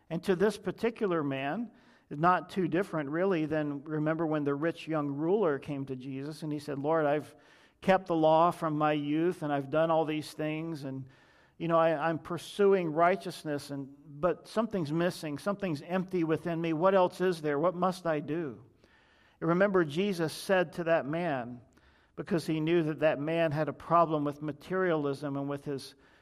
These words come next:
commitment to his fortune. He said, "Sell everything that you have and give it away, and then come and follow me."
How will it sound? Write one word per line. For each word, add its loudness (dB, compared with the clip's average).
commitment 0
to -8
his -4
fortune. -4
He -4
said, 0
"Sell 2
everything 0
that -2
you -4
have -2
and -6
give -2
it -4
away, -2
and -2
then -6
come -6
and -10
follow -4
me." -12